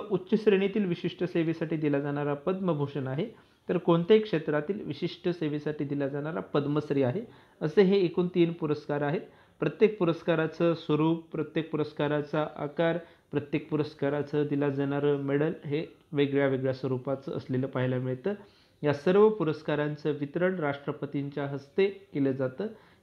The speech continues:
हे सर्व पुरस्कार सव्वीस जानेवारीला जाहीर केले जातात. या सर्व गोष्टी याच्यासाठी महत्त्वाच्या आहेत. आता जर आपण बघितलं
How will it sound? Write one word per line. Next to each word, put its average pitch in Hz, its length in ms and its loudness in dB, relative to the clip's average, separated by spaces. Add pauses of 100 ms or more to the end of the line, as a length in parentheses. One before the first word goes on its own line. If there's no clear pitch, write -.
हे 143 60 0
सर्व 190 340 6
पुरस्कार 160 580 0
सव्वीस 139 420 -4
जानेवारीला 139 520 0
जाहीर 135 380 0 (100)
केले 131 220 0
जातात. 113 460 -4 (500)
या 151 60 2
सर्व 180 300 4
गोष्टी 170 300 0
याच्यासाठी 147 420 -4
महत्त्वाच्या 127 640 -4 (380)
आहेत. 117 260 -2 (340)
आता 151 180 0
जर 180 160 2
आपण 190 300 0
बघितलं 147 480 0